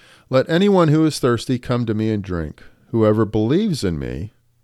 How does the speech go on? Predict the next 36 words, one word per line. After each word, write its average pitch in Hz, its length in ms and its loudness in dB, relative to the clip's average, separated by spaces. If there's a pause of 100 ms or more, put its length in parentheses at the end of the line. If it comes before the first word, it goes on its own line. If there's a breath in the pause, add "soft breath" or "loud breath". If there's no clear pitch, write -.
as 85 160 -4
Scripture 120 440 -2
has 135 120 -2
said, 73 420 -4 (680 soft breath)
rivers 113 440 2
of 123 100 0
living 107 300 0
water 76 360 -2
will 92 160 -4
flow 101 460 -2 (260)
from 98 220 -10
within 101 380 -6
them." 65 240 -12 (1000 loud breath)
Now, 117 300 0 (340)
so - 320 -2
far, 123 380 2
this 127 260 -2
is, 120 180 -6 (260)
uh, 104 180 0 (140)
this, - 400 -6
Jesus 131 400 -2
has 107 100 -6
been 104 180 -4
doing 98 240 0
a 87 60 -2
lot 87 280 0
of 82 240 -4
s-, - 200 -12 (1000)
demonstrating 101 680 -2
how 92 140 -2
he 101 180 -2
fulfills 87 680 -4 (220)
the 98 140 -4
Old 90 200 -2
Testament 78 640 -6
prophets - 640 -10